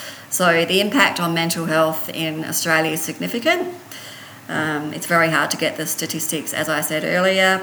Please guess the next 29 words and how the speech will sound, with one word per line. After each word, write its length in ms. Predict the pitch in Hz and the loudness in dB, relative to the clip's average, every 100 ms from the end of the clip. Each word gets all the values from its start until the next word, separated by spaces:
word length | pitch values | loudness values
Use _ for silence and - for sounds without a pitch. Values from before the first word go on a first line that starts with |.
| 190 | 0
but, 560 | 165 151 - - - - | 4 4 4 0 0 -4
you 140 | 165 | -4
know, 200 | 160 160 | 0 2
a 40 | 160 | 2
lot 140 | 160 | 0
of 100 | 160 | 0
people 540 | 165 160 160 160 160 - - - - - - | -2 0 -2 -2 -4 -8 -16 -16 -16 -16 -4
who 520 | 160 160 160 156 165 175 - - - | -2 0 0 -2 -4 -8 -16 -8 -2
have 140 | 131 | 0
shows 280 | - 170 170 | 4 4 4
like 220 | 151 147 | 2 2
you 80 | 160 | 0
do, 420 | 170 165 165 165 - - - - | 2 2 2 0 -6 -14 -12 -4
um, 420 | 151 156 165 170 | 0 0 -2 -4
on 140 | 160 160 | -4 0
various 480 | 165 160 160 165 - | 2 2 0 -2 -2
platforms, 720 | 190 - - 175 170 170 214 | 0 -2 0 0 0 -2 0
Malcolm, 440 | 160 160 165 156 | 2 2 0 -2
are 200 | 151 156 | 0 0
getting 260 | 160 156 160 | -2 -4 -2
a 40 | |
lot 120 | 156 | -2
of 80 | 156 | -2
contact 460 | - 151 165 139 - | -4 -4 -2 -4 -4
from 120 | - | -4
a 40 | |
lot 160 | 151 151 | -4 -4
of 80 | - | -4
concerned 540 | 170 - 147 147 | -4 -2 -4 -4